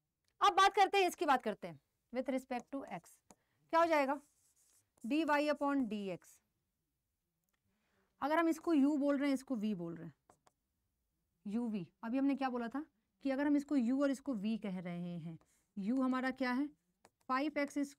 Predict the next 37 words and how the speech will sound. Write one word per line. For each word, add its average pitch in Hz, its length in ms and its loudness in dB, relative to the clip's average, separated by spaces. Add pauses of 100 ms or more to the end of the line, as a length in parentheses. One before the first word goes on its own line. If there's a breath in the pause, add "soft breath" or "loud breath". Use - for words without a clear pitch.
क्यूब 277 280 -2 (520)
प्लस - 200 -4 (100)
थ्री 277 280 0
एक्स 285 300 -4 (240)
माइनस 214 340 -6
वन 175 160 -8 (220)
और 233 140 -2
v 247 220 0
क्या 262 140 -2
है, 254 320 -8
x 214 120 -14
माइनस 180 380 -10
वन। 165 100 -12 (360 soft breath)
अभी, 262 220 0
अभी 330 160 2
हमने 311 180 4
पढ़ा 285 200 0
है 311 100 2
कि 302 240 4
यू 269 160 2
वी 311 160 2
का 302 200 -2
होल 247 280 -2
डैश 180 260 -6
क्या 233 120 -4
होता 233 240 -6
है, 254 100 -10 (600)
पहले 285 300 4
वाले 302 220 4
का 294 80 2
डिफरेंशिएशन 285 640 2
बाद, 233 220 -2 (360)
फिर 262 140 -4
बाद 226 460 -4
वाले 254 120 -4
को 262 80 -4
छोड़ेंगे, 254 380 -4